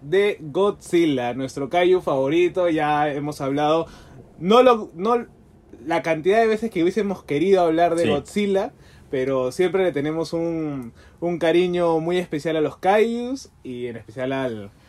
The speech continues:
Speaker 1: al
Speaker 2: Sí,
Speaker 1: rey de los
Speaker 2: más que
Speaker 1: monstruos,
Speaker 2: todo
Speaker 1: ¿no?
Speaker 2: por lo que significan de nuestra infancia. O sea, nosotros hemos vivido con esa creación de películas
Speaker 1: Claro.
Speaker 2: habidas por doquier, al menos yo la encontraba en El Hueco, este, en la que
Speaker 1: Claro,
Speaker 2: me vendían
Speaker 1: bueno.
Speaker 2: ocho películas de Godzilla en
Speaker 1: Ese,
Speaker 2: un solo D V D.
Speaker 1: em,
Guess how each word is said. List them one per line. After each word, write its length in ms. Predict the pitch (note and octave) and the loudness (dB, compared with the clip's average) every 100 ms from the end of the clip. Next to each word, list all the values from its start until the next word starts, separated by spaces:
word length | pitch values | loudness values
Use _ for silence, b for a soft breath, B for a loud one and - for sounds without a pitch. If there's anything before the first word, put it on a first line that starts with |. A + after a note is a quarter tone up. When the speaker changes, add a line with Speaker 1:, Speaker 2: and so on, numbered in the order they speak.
| b | b
Speaker 1:
al 100 | A#2 | -8
Speaker 2:
Sí, 60 | B2+ | -2
Speaker 1:
rey 140 | E3 E3+ | 2 2
de 80 | |
los 120 | D#3 C#3 | 2 0
Speaker 2:
más 300 | C#3+ C3+ - | -4 -4 -2
que 100 | F#3+ | -2
Speaker 1:
monstruos, 60 | |
Speaker 2:
todo 160 | C#3 G3 | 2 2
Speaker 1:
¿no? 40 | D4 | 2
Speaker 2:
por 120 | F#3 | 0
lo 100 | C#3 | 0
que 80 | B2+ | -2
significan 480 | A#2 G#2 C3+ E3 D3+ | -2 -4 -2 -2 -2
de 60 | |
nuestra 200 | A#2+ G#2 | -4 -4
infancia. 400 | F2+ C#3 C#3 G#2+ | -4 0 0 0
O 40 | F#2 | -2
sea, 120 | G#2 | -4
nosotros 320 | G2+ C3 C3 | -4 -6 -6
hemos 200 | C#3+ C#3+ | -6 -6
vivido 440 | A#2+ C3+ C#3 C#3 b b b | -4 -2 -2 -2 b b b
con 200 | - G#2 | -4 -2
esa 240 | A#2+ D3 C3+ | -2 -2 -2
creación 400 | A2 G2 B2 B2 | 0 0 -2 -2
de 120 | C3+ | 0
películas 760 | G2+ B2 - C3 A#2+ B2 - | 0 -2 0 2 4 2 -2
Speaker 1:
Claro. 300 | - B2 C#3 | -6 -4 0
Speaker 2:
habidas 680 | C3 A#2 C3 C3 B2 A#2+ A2+ | 0 2 4 4 4 2 0
por 260 | - A2+ G2+ | -2 0 2
doquier, 520 | G2+ - D#3 D3 F3 - | -2 -2 0 0 -2 -4
al 140 | G#2+ | -2
menos 160 | B2 A#2+ | -2 -2
yo 80 | |
la 80 | C3 | -4
encontraba 320 | A2 G2+ A#2+ | -4 -2 -2
en 80 | B2 | 0
El 80 | F#2+ | 0
Hueco, 440 | A2 A#2+ G#2 C3 - b b _ | 2 2 0 -4 -6 b b _
este, 380 | F#2+ F2+ - - | -4 -4 -4 -4
en 60 | F#2+ | -2
la 60 | |
que 60 | D#3 | 2
Speaker 1:
Claro, 340 | D#3+ E3 F3 | 6 6 6
Speaker 2:
me 140 | F#3+ - | 6 4
vendían 220 | B2+ B2+ | 2 0
Speaker 1:
bueno. 140 | C#3 | 0
Speaker 2:
ocho 220 | D#3+ F#3 C3+ | 0 0 0
películas 400 | C3+ C#3 D#3+ D#3+ | -4 -2 -4 0
de 60 | |
Godzilla 560 | A#2 G#2+ - E3 D#3+ E3 | 0 0 -2 -2 0 0
en 140 | D3 | 0
Speaker 1:
Ese, 120 | F#3 E3+ | 2 2
Speaker 2:
un 40 | |
solo 360 | C#3 C3+ B2 A#2+ | 2 2 0 -2
D 100 | B2 | -2
V 100 | B2+ | -2
D. 280 | C#3 C#3+ | 0 0
Speaker 1:
em, 360 | C3+ C3+ C3 B2 | -2 -4 -8 -12